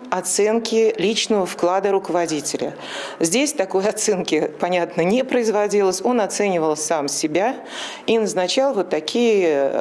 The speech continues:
разовые премии ежемесячно. В результате с начала своей деятельности по март,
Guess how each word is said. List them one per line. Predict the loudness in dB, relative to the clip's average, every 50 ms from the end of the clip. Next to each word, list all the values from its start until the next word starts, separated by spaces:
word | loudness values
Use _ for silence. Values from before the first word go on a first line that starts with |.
| 0 2
разовые | 2 0 0 0 -2 -2 0 0 0 0
премии | 0 0 2 2 2 2 2 0
ежемесячно. | 0 0 0 0 0 2 2 0 0 2 0 0 -2 -2 -2 -4 -4 -6 -8 -8 -10 -14 -14 -12 -12 -10 -10 -8 -10 -10 -4 -2
В | 0
результате | 2 2 2 2 0 0 0 0 0 0 0 -2 -2 -4 -4
с | -2 -2
начала | -2 0 0 0 0 2 2 2 2 2 0
своей | 0 0 0 2 2 4 2
деятельности | 2 2 2 2 2 0 0 0 0 0 0 0 -2 -2 0 0 2 2 0 -2 -6 -12 -14 -14 -12 -12 -12 -12 -12 -14 -14 -16 -4 0
по | 2 4 4 4 4 2 2 0 -2 -4 -2
март, | 0 0 2 2 2 0 -2 -4 -8 -10 -10 -10